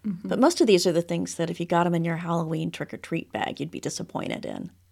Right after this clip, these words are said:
Speaker 1: Ooh, their, their icy Doctor Pepper as well. You know, that's so hard to find.
Speaker 2: I don't spend a lot of time looking for icy <laughs> Doctor Peppers.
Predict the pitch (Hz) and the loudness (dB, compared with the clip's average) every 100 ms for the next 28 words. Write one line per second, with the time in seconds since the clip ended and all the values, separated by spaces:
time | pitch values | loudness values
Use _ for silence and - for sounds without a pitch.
0 | _ - 233 208 208 190 185 - 190 185 | _ 0 2 4 2 0 -4 -4 0 4
1 | 170 185 - 220 202 180 - 180 175 196 | 4 2 0 0 2 2 0 -4 -2 0
2 | 220 277 185 175 165 190 214 - _ 190 | -2 -2 -6 -2 -2 -2 -4 -14 _ -2
3 | 180 202 - 214 214 190 170 151 170 220 | 0 0 2 2 4 0 0 0 0 -2
4 | - _ _ _ _ _ _ _ 185 180 | -4 _ _ _ _ _ _ _ -2 2
5 | 165 - 190 175 170 165 165 - 165 170 | 0 0 0 4 8 8 6 0 -2 0
6 | 165 185 170 175 165 170 170 - 170 - | 0 0 -2 -2 0 0 -2 -4 -2 0
7 | 170 554 - - - 202 - - - - | 0 0 -2 -4 -2 -2 0 0 0 0
8 | - - | -6 -6